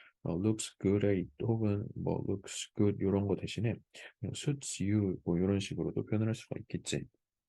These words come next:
어, 다른 이제 표현들이 어떤 게 있는지 좀 보면은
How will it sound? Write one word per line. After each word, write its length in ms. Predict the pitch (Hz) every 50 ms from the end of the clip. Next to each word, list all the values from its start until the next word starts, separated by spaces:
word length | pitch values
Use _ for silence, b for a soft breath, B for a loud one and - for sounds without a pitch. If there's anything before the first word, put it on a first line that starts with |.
| _ _ _ _ _ _ _ _ _ _ _ _ _ _ _ _ _ _ _ _ _ - - B B B B B B B B _ _
어, 240 | - 107 95 98 101
다른 420 | - 135 143 160 156 151 143 123
이제 260 | 104 101 - 104 98 -
표현들이 420 | - - 139 139 139 135 127 120
어떤 320 | 104 85 85 - - 104 104
게 120 | 104 98 90
있는지 440 | 87 90 87 82 - - 87 87 87
좀 160 | - 82 85
보면은 420 | - - 92 90 90 107 107 90